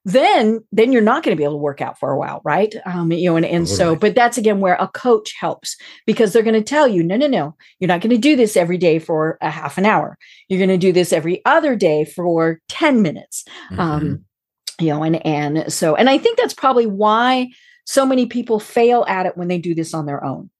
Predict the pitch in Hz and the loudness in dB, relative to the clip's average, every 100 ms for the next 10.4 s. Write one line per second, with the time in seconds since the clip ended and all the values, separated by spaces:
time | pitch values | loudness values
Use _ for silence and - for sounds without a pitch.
0 | - 190 190 254 294 247 160 - - - | -2 0 4 4 4 2 -2 -4 -10 -16
1 | - - 190 175 165 202 233 117 85 - | -12 -4 0 0 2 2 4 2 -2 -4
2 | - - 311 - - 240 220 214 190 226 | -8 -2 0 -2 -2 2 2 0 0 0
3 | 214 - - 202 214 202 - _ _ - | 0 -8 -6 0 0 0 -12 _ _ -20
4 | _ _ 233 262 320 - 240 233 208 - | _ _ -2 0 -2 -4 -2 -2 -4 -4
5 | 190 175 165 165 151 160 - 190 170 190 | -6 -6 -4 -4 -4 -8 -10 -8 -2 0
6 | 175 160 196 - 165 160 151 143 135 127 | 0 2 2 2 0 -2 -2 -6 -8 -10
7 | - 127 - - - _ _ - - 262 | -8 -8 -10 -14 -20 _ _ -8 2 4
8 | 285 294 330 294 254 320 349 196 - - | 4 4 4 4 2 0 0 -2 -4 -2
9 | 233 - - 214 190 185 220 233 214 214 | -2 -2 -6 -4 -2 0 0 2 2 2
10 | 208 226 208 | 0 -2 0